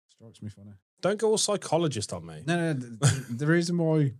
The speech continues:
Speaker 1: 'cause I used to think that I was quite scared of spiders, and then I, I put logic behind it, and then I thought to myself, Okay, so my,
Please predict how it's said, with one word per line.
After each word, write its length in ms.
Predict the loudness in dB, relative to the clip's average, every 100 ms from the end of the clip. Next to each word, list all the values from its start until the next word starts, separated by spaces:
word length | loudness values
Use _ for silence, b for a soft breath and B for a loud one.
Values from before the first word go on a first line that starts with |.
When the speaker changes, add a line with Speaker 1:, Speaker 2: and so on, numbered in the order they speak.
| -4
Speaker 1:
'cause 300 | -2 -2 -2 2
I 100 | 2
used 220 | 2 -2
to 60 |
think 260 | -2 -2 -2
that 80 | -2
I 60 |
was 320 | 0 0 -2 -8 _
quite 220 | -4 -2 -2
scared 240 | -2 -2
of 80 | -2
spiders, 540 | -6 -6 -6 -8 -6
and 120 | -4
then 100 | -2
I, 120 | 0 -2 -6
I 60 | -10
put 200 | -6 -4
logic 260 | -4 -4 -6
behind 320 | -4 -2 -2
it, 60 |
and 180 | -2 0
then 280 | 0 0 -4 _ -12
I 100 | -12
thought 320 | -4 -4 -4
to 60 | -6
myself, 260 | -8 -6 -6
Okay, 240 | -4 -6
so 140 | -4
my, 100 | -4